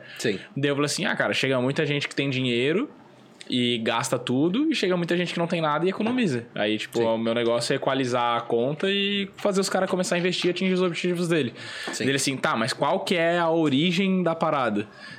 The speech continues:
Speaker 2: Daí eu comecei a pensar, pensar, e daí eu cheguei nisso. Cara, é cem por cento psicológico a parada.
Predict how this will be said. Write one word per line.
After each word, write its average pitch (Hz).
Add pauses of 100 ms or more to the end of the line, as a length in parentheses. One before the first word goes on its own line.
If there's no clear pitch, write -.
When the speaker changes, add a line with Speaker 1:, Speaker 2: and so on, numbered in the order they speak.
Speaker 2:
Daí 120
eu 131
comecei 147
a 160
pensar, 151
pensar, 147
e 156
daí 165
eu 165
cheguei 170
nisso. 175
Cara, 240
é 143 (160)
cem -
por -
cento 214
psicológico 147
a -
parada. 117